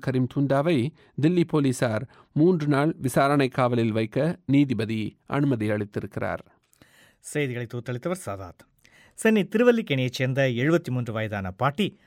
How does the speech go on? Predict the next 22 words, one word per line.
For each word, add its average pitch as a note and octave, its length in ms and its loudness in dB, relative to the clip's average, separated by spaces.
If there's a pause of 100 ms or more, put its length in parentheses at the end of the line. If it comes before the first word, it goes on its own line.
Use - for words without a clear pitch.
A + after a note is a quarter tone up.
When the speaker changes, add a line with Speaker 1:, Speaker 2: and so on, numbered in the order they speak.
(220)
Speaker 2:
அரவிந்தவல்லி B2+ 600 -2 (400)
பன்னீர் G#3+ 420 4
ஆழ்வார்களில் D3+ 600 2
ஒருவரான B2+ 480 0
திருமங்கை E3+ 540 2
ஆழ்வாரின் A#2 480 0
பாசுரங்களில் A#2+ 520 0
இருக்கும் G#2 340 -6 (300)
இசை D#3 240 0
குறித்து D3+ 420 -2
ஆய்வு A2+ 220 -2
செய்து A2 400 -6 (120)
முனைவர் C3+ 340 0
பட்டம் C3+ 220 -6
பெற்றிருக்கின்றார். F2+ 560 -10 (460)
இன்று G#3 260 4
நடைபெற்ற F3 640 2
பட்டமளிப்பு C3 460 -2
விழாவில் A#2 400 -2
அவருக்கு A#2 460 -2
பட்டம் C3 340 -4
வழங்கப்பட்டிருக்கிறது. F#2+ 720 -8